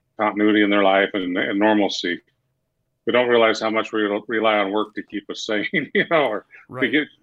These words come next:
Speaker 1: kinda gives you a, a sense of, uh,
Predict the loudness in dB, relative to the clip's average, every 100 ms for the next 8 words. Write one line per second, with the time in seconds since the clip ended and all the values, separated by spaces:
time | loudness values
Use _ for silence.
0 | -4 -4 -4 -10 _ _ _ _ -6 -4
1 | 0 0 -2 -6 -12 -12 -10 -6 -6 -2
2 | -4 -2 -2 0 -2